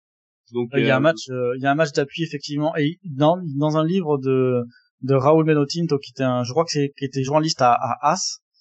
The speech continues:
Speaker 2: qui s'occupait de, de l'Atlético, il disait la Cassie, même si tu ne l'as pas vécu, tu l'as quand même vécu. C'est-à-dire que c'est quelque chose qui se transmet de génération en génération.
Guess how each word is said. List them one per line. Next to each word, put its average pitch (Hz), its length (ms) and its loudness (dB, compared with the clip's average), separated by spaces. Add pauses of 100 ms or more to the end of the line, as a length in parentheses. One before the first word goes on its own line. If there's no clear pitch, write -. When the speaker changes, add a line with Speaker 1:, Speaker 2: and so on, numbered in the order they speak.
(420)
Speaker 2:
qui 127 100 -12
s'occupait 131 420 -4
de, 123 240 -2
de 120 80 -4
l'Atlético, 123 480 0
il 160 40 6
disait 147 100 2
la 143 80 6
Cassie, 175 540 0 (200)
même 175 220 2
si 180 120 -2
tu 190 120 -6
ne 170 60 0
l'as 165 100 6
pas 190 200 2
vécu, 175 300 -2
tu 196 100 -10
l'as 147 100 2
quand - 80 -10
même 170 200 -4
vécu. 139 340 -10 (840)
C'est-à-dire 170 180 4
que 170 80 -4
c'est 165 100 -4
quelque 165 120 -4
chose 214 120 -2
qui - 100 -8
se 175 80 -12
transmet 208 420 0
de 175 100 0
génération 170 580 -2
en 196 60 -2
génération. 160 600 -2